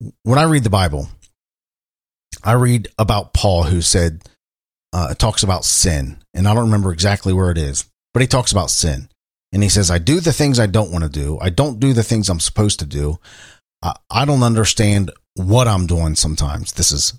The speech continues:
paraphrasing, by the way. And I couldn't agree with that more from the Bible. Uh,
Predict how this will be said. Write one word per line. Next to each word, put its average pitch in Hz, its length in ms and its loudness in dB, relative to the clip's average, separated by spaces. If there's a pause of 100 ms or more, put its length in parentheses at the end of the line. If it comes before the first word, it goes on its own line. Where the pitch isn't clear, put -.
(100)
paraphrasing, 78 600 0 (220)
by 80 120 0
the 78 80 2
way. 76 260 0 (680)
And 101 140 0
I 104 100 2
couldn't - 260 -2
agree 90 260 2
with 82 160 2
that 80 160 0
more 80 280 0
from 76 200 -6
the 71 100 -4
Bible. 71 440 -6 (440)
Uh, 80 360 -2